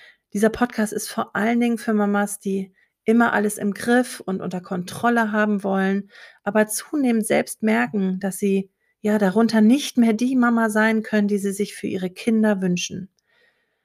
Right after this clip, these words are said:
Für Mamas, die hohe Erwartungen auf sich spüren und gefühlt immer weniger schaffen, diesen auch gerecht zu werden. Für Mamas, die spüren, dass es so nicht ewig weitergehen kann,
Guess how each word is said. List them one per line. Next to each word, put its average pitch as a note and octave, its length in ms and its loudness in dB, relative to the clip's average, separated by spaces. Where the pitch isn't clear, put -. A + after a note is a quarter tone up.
Für B3 180 4
Mamas, C#4 400 6
die B3 380 2
hohe C#4 220 4
Erwartungen F#3+ 580 -2
auf F#3 180 -8
sich F3+ 180 -10
spüren F#3+ 440 -2
und F#3+ 120 -4
gefühlt G#3+ 600 0
immer B3 380 4
weniger G#3 340 2
schaffen, G3 400 -4
diesen G#3 260 -4
auch F#3 200 -6
gerecht F#3 320 -8
zu E3+ 160 -14
werden. E3+ 480 -10
Für - 140 -2
Mamas, G#3 340 4
die G#3 120 0
spüren, A#3+ 440 0
dass F#3 200 -4
es F#3+ 140 -8
so G#3+ 280 0
nicht G#3 420 -2
ewig F#3+ 480 -4
weitergehen F3 600 -6
kann, F3 440 -8